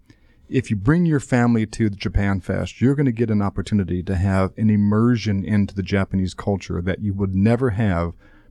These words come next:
by watching television or looking at YouTube. To be able to come in and experience the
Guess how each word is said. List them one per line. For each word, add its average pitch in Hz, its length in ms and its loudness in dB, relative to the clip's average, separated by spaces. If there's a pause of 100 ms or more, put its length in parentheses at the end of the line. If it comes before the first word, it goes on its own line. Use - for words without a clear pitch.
by 82 300 -2 (180)
watching 87 360 -4
television 104 720 2
or 90 300 -6
looking 98 240 -2
at 98 80 0
YouTube. 92 480 -2 (520)
To - 60 -12
be 120 80 4
able 143 140 0
to 135 100 0
come 135 320 2
in 117 280 2
and 92 120 -2
experience 123 840 -2
the - 140 -12